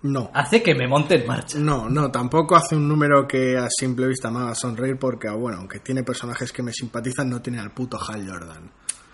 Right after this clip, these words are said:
Speaker 2: Ya.
Speaker 1: Entonces, yo, que soy un puto fanboy del puto Hal Jordan, mm, cada vez que no, cada vez que hay Linterna Verde y no hay Hal Jordan, me pongo mustio.
Speaker 2: ¿Sabes qué pasa?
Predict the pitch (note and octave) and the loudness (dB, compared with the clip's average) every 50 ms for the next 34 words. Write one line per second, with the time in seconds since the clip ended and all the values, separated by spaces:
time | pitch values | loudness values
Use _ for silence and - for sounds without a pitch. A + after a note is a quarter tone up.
0 | - - - - A2 G#2+ - C3 B2+ - C#3+ C3+ - - - - _ _ _ _ | -20 -20 -16 -12 -8 -6 -6 -4 -4 -4 -4 -4 -6 -10 -16 -20 _ _ _ _
1 | - - - - - - C3 D#3 F3+ F#3 F#3 - - - - B2+ B2 A#2+ - C#3 | -20 -12 -12 -12 -10 -4 2 4 4 4 4 0 -4 -4 -4 -4 -6 -4 -4 -6
2 | C3 C3 B2+ - D3+ D3 C#3 B2+ A2+ G#2+ G#2 - - - C3 C3 C3 B2+ - - | -4 -4 -4 -4 -2 -2 0 -2 -2 -2 -2 -2 -2 -2 -4 -4 -4 -6 -4 -4
3 | C3+ C3+ C#3+ D3+ D3 C#3+ C#3+ D3 D#3 D3 - - - _ _ - C3+ B2+ A#2+ A#2+ | -4 -2 0 0 0 0 0 0 -2 -2 -6 -10 -20 _ _ -8 -6 -6 -4 -4
4 | A#2 A2+ A2+ A2+ A2 A2 C3 C3 C3+ C3+ - D3 C#3 C#3+ D3 D3 D3 C3 - B2+ | -6 -6 -8 -8 -8 -6 -6 -6 -6 -4 -4 -2 0 0 0 0 0 0 -2 -6
5 | - B2 A#2+ B2 C3+ C3+ D3 - D#3 C#3+ C3+ B2 B2 B2+ C#3+ C#3 D3 D3+ C#3 C3 | -8 -6 -4 -4 -4 -4 -2 0 0 2 2 0 -2 -2 -2 0 2 2 2 0
6 | A#2+ A#2 C3 C#3 C3+ - - C#3 C3+ C#3+ D3 D3 D3 D3+ D#3+ E3+ D3+ C#3+ C3 A#2 | 0 -2 -4 -4 -4 -4 -2 -2 0 2 2 2 2 2 0 0 0 -2 -4 -2
7 | A#2+ B2+ B2+ A#2+ A2+ A2 G#2+ A2+ A#2 - - - D#2 D#2 - - _ - - - | -2 -2 -2 -2 -2 -4 -4 -6 -8 -10 -12 -12 -16 -16 -16 -18 _ -16 -16 -16
8 | - - - - - - _ _ _ _ - - A3 A3 A3 A3 - A3 - A3 | -16 -20 -20 -20 -20 -20 _ _ _ _ -8 -4 -2 0 0 0 -2 -4 -2 -2
9 | G#3 - - C3 G#2 - - | -4 -2 -4 -6 -8 -8 -12